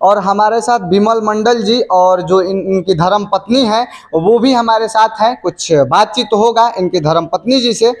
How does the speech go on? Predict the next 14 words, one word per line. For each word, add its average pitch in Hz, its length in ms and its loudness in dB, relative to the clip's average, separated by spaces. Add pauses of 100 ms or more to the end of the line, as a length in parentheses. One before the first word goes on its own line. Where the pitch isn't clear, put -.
(400)
अच्छा, 302 300 0
आपको 240 600 0
कब 254 320 -4
मालूम 220 340 0
चला 202 280 2
कि 196 220 -4
इन्होंने 196 540 0
बिहार 185 580 0
में 196 120 -2
हो 165 180 0
रहे 170 180 2
भ्रष्टाचार 156 680 0
के 151 120 -6
खिलाफ 135 440 -4